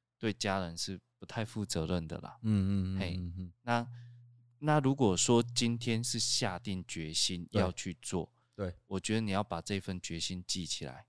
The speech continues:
Speaker 2: 嗯。
Speaker 1: 嘿，然后每天提醒自己这件事情。
Speaker 2: 哇，这个，这个就是最难的地方了。
Speaker 1: 嗯。
Speaker 2: 嗯。
Speaker 1: 但是因为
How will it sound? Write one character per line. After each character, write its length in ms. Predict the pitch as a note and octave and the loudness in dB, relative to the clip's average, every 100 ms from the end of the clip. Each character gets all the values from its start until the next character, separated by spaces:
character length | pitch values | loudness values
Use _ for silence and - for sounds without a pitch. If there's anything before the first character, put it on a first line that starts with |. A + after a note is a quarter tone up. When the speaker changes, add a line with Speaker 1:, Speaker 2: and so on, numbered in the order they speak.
| - | -6
Speaker 2:
嗯。 200 | F2+ D2+ _ - | -6 -6 _ -12
Speaker 1:
嘿， 200 | E2+ D2+ | -10 -6
然 160 | F2 | -4
后 140 | F#2 G#2 - | -2 -2 -4
每 180 | F2 D#2+ | -8 -8
天 280 | - F#2+ | -8 -8
提 240 | F2+ - E2+ | -6 -8 -4
醒 220 | - D#2+ | -4 -6
自 160 | - F2+ | -8 -8
己 160 | - | -8
这 160 | D#2+ F2 | -6 -8
件 220 | D#2+ E2 | -6 -6
事 180 | - E2+ | -6 -6
情。 240 | - - - - | -8 -10 -12 -6
Speaker 2:
哇， 220 | F#2 D#2+ | -4 -4
这 200 | - A2+ | -4 -2
个， 80 | A2 | -2
这 140 | G2+ G#2 | -2 0
个 120 | F#2 | 0
就 220 | - A2 | 0 -2
是 160 | G2+ G#2 | 0 -4
最 240 | - A2 | 0 0
难 240 | E2 D#2 D#2 | 0 -4 -8
的 120 | E2+ | -10
地 220 | - E2+ | -10 -10
方 240 | D2+ D#2 | -8 -10
了。 140 | D2+ D2+ _ _ - | -10 -16 _ _ -10
Speaker 1:
嗯。 280 | G2 E2 - | -10 -10 -8
Speaker 2:
嗯。 220 | G2 E2+ D2+ - _ | -4 -4 -6 -18 _
Speaker 1:
但 160 | - B2 | -2 0
是 280 | B2+ C3+ A#2+ | 2 0 0
因 120 | B2+ | 0
为 260 | C#3 C#3 | 4 4